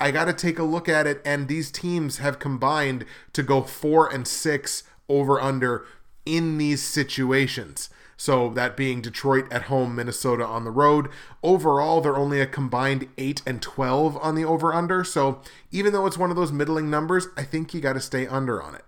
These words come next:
So I like Detroit to beat Minnesota. Detroit minus two and a half on the line, under forty-three points. Let's go to Dallas now, and man, how about them Cowboys? The nine and one Dallas Cowboys, arguably the best team in football right now.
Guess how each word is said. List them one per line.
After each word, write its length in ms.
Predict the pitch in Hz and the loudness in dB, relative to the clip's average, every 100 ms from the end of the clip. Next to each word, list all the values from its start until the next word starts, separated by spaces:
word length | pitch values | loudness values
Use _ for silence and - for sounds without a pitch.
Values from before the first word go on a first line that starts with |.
| - | -12
So 440 | - 220 156 - - - - - | -4 0 0 -2 -16 -20 -20 -2
I 120 | 143 | 2
like 180 | 147 139 | 4 2
Detroit 380 | 127 - 208 208 | -4 4 4 4
to 80 | 147 | 0
beat 200 | 156 139 | -2 0
Minnesota. 640 | 139 131 143 131 131 120 - - | -2 0 2 2 2 0 -8 -12
Detroit 340 | 127 - 196 | -6 2 2
minus 320 | 160 151 139 - | 4 2 2 0
two 160 | 156 | -2
and 80 | 143 | 0
a 60 | 139 | 2
half 240 | 135 131 | 2 2
on 80 | 127 | 0
the 60 | |
line, 400 | 131 160 139 117 - - - | 0 0 -2 -6 -10 -18 -4
under 300 | 190 185 135 | 2 4 2
forty-three 540 | 120 127 117 117 123 117 | 0 -4 -4 -4 -4 -4
points. 480 | 160 156 - - - - - | -4 -6 -6 -10 -12 -20 -8
Let's 140 | 135 147 | -6 0
go 100 | 180 | 2
to 100 | 143 | 2
Dallas 480 | 131 135 165 143 | 0 2 2 2
now, 360 | 139 127 123 123 | 0 0 0 -2
and 240 | 104 104 | -6 -10
man, 460 | 90 147 151 147 143 - - - | -4 0 2 2 -2 -10 -20 -8
how 220 | 117 147 | 4 4
about 260 | 139 143 135 | 6 4 4
them 220 | 135 135 | 0 0
Cowboys? 640 | 131 123 120 117 107 98 | 2 2 2 0 -2 -4
The 100 | 113 | -8
nine 600 | 113 123 135 147 160 160 - | -6 -6 -2 0 0 -2 -2
and 320 | 143 131 123 | -2 -2 -2
one 500 | 127 131 131 120 110 - - - | 0 2 2 0 -6 -12 -20 -14
Dallas 520 | 110 117 127 139 135 | -4 2 4 4 2
Cowboys, 840 | - 135 127 123 117 113 110 104 - - - 127 | 0 4 4 4 2 0 0 -4 -8 -16 -6 2
arguably 800 | 131 143 131 147 143 139 147 131 | 4 4 6 6 6 4 4 4
the 100 | 107 | 0
best 460 | 98 117 135 - | 0 -2 0 -2
team 240 | 151 143 143 | -2 -2 -2
in 80 | |
football 540 | 139 143 139 139 123 120 | 0 -2 0 2 4 4
right 240 | 120 117 | 2 0
now. 420 | 117 117 113 110 | -4 -2 -2 -4